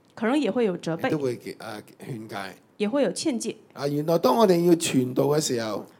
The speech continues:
Speaker 1: 原來當我們要傳道的時候。
Speaker 2: 哦，原來真係要咁樣樣嘅。
Speaker 1: 原來真的是要這樣的。
Speaker 2: <clears throat> 我記得我自己去開始嗰陣時候，叫我傳福音嘅時候呢。
Speaker 1: 我記得剛開始叫我去傳福音的時候。
Speaker 2: 大家都知道啊，阿馮，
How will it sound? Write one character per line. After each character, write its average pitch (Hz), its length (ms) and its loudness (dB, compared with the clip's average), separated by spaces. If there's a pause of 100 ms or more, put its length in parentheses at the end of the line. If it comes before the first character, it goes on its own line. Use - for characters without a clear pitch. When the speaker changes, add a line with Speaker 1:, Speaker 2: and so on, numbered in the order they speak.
Speaker 1:
原 262 120 0
來 320 60 4
當 339 140 2
我 262 60 0
們 226 80 0
要 254 120 0
傳 202 260 -6
道 277 160 0
的 214 60 0
時 190 140 -4
候。 208 160 -6
Speaker 2:
哦， 165 120 2
原 147 140 2
來 127 80 0
真 190 160 4
係 156 120 2
要 131 120 0
咁 131 140 -4
樣 139 100 -4
樣 117 160 -4 (100)
嘅。 107 120 -10 (260)
Speaker 1:
原 240 100 -2
來 320 120 2
真 320 140 -2
的 269 60 0
是 254 140 -4
要 226 120 0
這 220 140 -4
樣 190 180 -2
的。 - 160 -14 (220)
Speaker 2:
<clears throat> - 340 -6
我 143 80 -4
記 147 140 0
得 170 120 6
我 156 120 6
自 135 100 -4
己 139 80 -2
去 143 460 0
開 147 260 0
始 135 80 -4
嗰 143 240 0
陣 139 120 -4
時 110 100 -6
候， 101 120 -12
叫 123 140 -4
我 120 140 -2
傳 - 180 -8
福 127 160 -8
音 131 120 -8
嘅 120 140 -8
時 98 160 -10
候 90 100 -12
呢。 113 80 -14 (300)
Speaker 1:
我 214 100 0
記 277 160 -2
得 220 160 -4
剛 294 160 -4
開 320 120 -2
始 202 140 -6
叫 254 160 0
我 190 60 2
去 240 140 -6
傳 196 240 -6
福 196 160 -6
音 269 100 0
的 269 80 2
時 - 60 -2
候。 147 60 0
Speaker 2:
大 160 60 2
家 170 80 -2
都 170 60 2
知 160 180 2
道 147 100 4
啊， 120 340 -2
阿 127 140 -6
馮， 117 180 -8